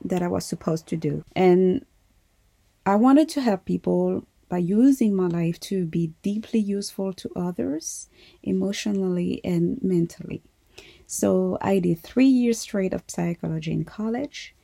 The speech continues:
got my license, and I took a little break, went abroad, and when I came back, I finished school and graduated. I'm a social and developmental psychologist. I work with children,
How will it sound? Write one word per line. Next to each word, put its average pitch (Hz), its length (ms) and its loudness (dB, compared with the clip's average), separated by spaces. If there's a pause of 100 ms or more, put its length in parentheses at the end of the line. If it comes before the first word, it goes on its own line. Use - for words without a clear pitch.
(320)
got - 180 -6
my 180 140 2
license, 170 720 -2 (380)
and 220 140 4
I 220 80 0
took - 260 -8
a 277 40 -4
little 220 220 -2
break, 170 540 -6 (240)
went 175 180 -2
abroad, 175 540 -4 (420)
and 180 140 2
when 190 120 4
I 285 80 4
came 285 220 8
back, 190 480 0
I 190 60 -8
finished 180 460 -2
school 185 420 -4
and 220 160 -2
graduated. 165 640 -8 (800)
I'm 269 200 6
a 294 60 6
social 220 680 0
and 190 300 -2
developmental 180 640 -4
psychologist. - 960 -8 (380)
I 180 100 -2
work 165 280 -2
with 175 200 -6
children, 277 640 2